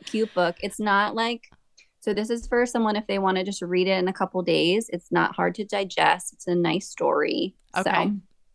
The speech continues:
Speaker 1: So, um, so the girl's name is Roya, and she is living in Iran in the nineteen fifties.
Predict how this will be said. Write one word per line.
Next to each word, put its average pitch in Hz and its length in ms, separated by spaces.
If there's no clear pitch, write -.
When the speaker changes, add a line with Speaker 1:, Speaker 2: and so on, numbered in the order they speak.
Speaker 1:
So, 196 240
um, 185 440
so - 160
the 196 80
girl's 190 260
name 262 160
is 320 200
Roya, 165 640
and 175 240
she 190 460
is 185 220
living 170 320
in 170 200
Iran 165 840
in 180 160
the 165 80
nineteen 165 520
fifties. - 920